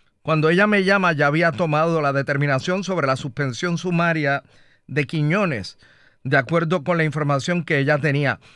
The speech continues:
Mi decisión de solicitar la renuncia de Andújar en nada tiene que ver con esta situación. Si fuera por eso, ¿por qué las determinaciones que ella tomó han continuado? La sanción o la petición de investigación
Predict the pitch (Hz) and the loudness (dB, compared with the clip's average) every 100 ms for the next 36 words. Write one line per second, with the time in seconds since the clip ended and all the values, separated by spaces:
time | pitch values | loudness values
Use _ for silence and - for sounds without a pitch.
0 | - - 143 156 151 - 147 - 185 202 | -18 -4 0 2 0 0 -4 0 0 0
1 | 180 170 147 131 139 156 185 180 170 143 | -2 0 -2 -4 -2 0 2 2 2 0
2 | 170 185 175 151 143 170 156 139 123 - | 0 0 2 2 2 0 2 0 -2 -12
3 | - - - _ 143 139 170 185 165 185 | -20 -20 -20 _ 2 4 6 4 4 0
4 | 180 170 175 147 156 135 - 165 175 175 | 2 2 2 0 -2 -2 0 0 0 0
5 | 170 143 160 151 139 - - - 151 165 | 0 0 0 -2 -4 -16 -20 -4 -2 2
6 | 175 170 190 190 180 180 135 151 131 165 | 2 2 2 2 2 -2 -2 -6 -2 0
7 | 165 165 185 175 175 156 147 175 175 160 | 0 0 -2 0 2 0 0 -2 -2 0
8 | 143 156 147 165 165 170 156 151 139 170 | 0 0 0 0 0 0 0 0 0 -4
9 | 147 170 170 226 170 110 - _ _ - | -2 0 4 4 2 -4 -10 _ _ -20
10 | - 143 143 160 143 170 180 196 180 165 | -2 0 2 0 0 -2 0 0 0 0
11 | 135 135 160 175 180 175 165 160 143 156 | -4 -4 -2 -2 0 0 0 0 0 0
12 | 175 185 | -4 -4